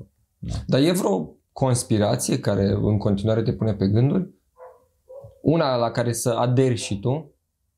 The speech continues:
Speaker 2: Ți-ai, te-ai
Speaker 1: Voi
Speaker 2: gândit vreodată, ți-ai făcut așa un fel de mea culpa la modul, „Ok, pământul e rotund, vaccinurile sunt bune, dar eu cred că, nu știu,
Speaker 1: Am
Speaker 2: există un tunel dacic pe sub România”, habar n-am, dau un exemplu
Speaker 1: În
Speaker 2: pentru
Speaker 1: momentul, în momentul de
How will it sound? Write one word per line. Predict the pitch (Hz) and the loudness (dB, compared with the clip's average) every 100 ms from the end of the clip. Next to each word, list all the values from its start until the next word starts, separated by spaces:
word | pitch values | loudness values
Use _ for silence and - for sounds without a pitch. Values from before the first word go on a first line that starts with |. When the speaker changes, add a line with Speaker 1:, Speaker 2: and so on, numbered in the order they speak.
| _ _ _ _ _ - - - | _ _ _ _ _ -20 -20 -12
Speaker 2:
Ți-ai, | - 120 98 - _ _ _ _ | -2 0 0 -8 _ _ _ _
te-ai | 165 | 2
Speaker 1:
Voi | 185 | 4
Speaker 2:
gândit | 233 127 | 4 2
vreodată, | 117 123 101 | 0 -2 -6
ți-ai | 101 | -4
făcut | 98 110 | -4 -4
așa | 117 - | -6 -4
un | 110 | -6
fel | 104 | -2
de | 101 | 0
mea | 98 104 98 | 2 0 0
culpa | 117 110 | 0 0
la | 98 | 0
modul, | 101 107 107 | 0 0 0
„Ok, | 120 123 113 98 92 95 | 0 0 2 4 2 -2
pământul | 110 113 117 104 | 0 2 2 2
e | |
rotund, | 101 98 98 170 175 165 135 127 117 110 | 2 0 0 0 2 0 2 2 2 0
vaccinurile | 113 113 127 110 | -2 0 0 0
sunt | 104 120 | 0 0
bune, | 160 160 147 | 0 2 2
dar | 135 131 147 156 151 143 | 2 2 2 2 2 2
eu | 135 | 0
cred | 127 143 131 | -2 -4 -4
că, | - 127 120 123 135 - _ _ _ - | -4 -2 -2 -2 -8 -14 _ _ _ -2
nu | 117 | 2
știu, | 147 151 | 4 4
Speaker 1:
Am | |
Speaker 2:
există | - 117 - | 4 2 2
un | 143 131 | 2 2
tunel | 131 139 123 | 4 2 2
dacic | 123 117 - | 2 0 -4
pe | - 110 | -8 -8
sub | 98 | -4
România”, | 107 110 101 | -2 0 0
habar | 113 120 | 0 2
n-am, | 151 107 | 2 2
dau | 123 139 | 2 2
un | |
exemplu | 139 127 123 - | 2 2 2 0
Speaker 1:
În | |
Speaker 2:
pentru | 196 180 | 2 6
Speaker 1:
momentul, | 185 180 185 202 202 226 175 | 6 8 6 4 2 0 2
în | |
momentul | 175 175 196 202 | 4 6 4 4
de | 190 | 2